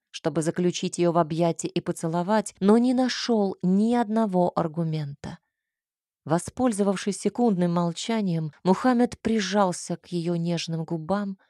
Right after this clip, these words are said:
в чувственном поцелуе. Земля ушла из-под ног Айши. Она не успела среагировать, и муж полностью завладел её губами.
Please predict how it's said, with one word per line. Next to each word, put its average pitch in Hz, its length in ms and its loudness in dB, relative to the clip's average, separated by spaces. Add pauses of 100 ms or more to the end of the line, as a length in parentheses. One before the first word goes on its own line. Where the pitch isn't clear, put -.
в - 100 -20
чувственном 151 640 -6
поцелуе. 131 640 -12 (840)
Земля 214 560 4
ушла 175 500 -2
из-под 160 360 -6
ног 165 280 -4
Айши. 156 480 -8 (280)
Она 208 240 6
не 214 140 6
успела 214 520 4
среагировать, 196 880 -2 (100)
и 220 140 4
муж 233 340 0 (100)
полностью 226 600 2
завладел 196 560 0
её 196 280 -2
губами. 180 640 -4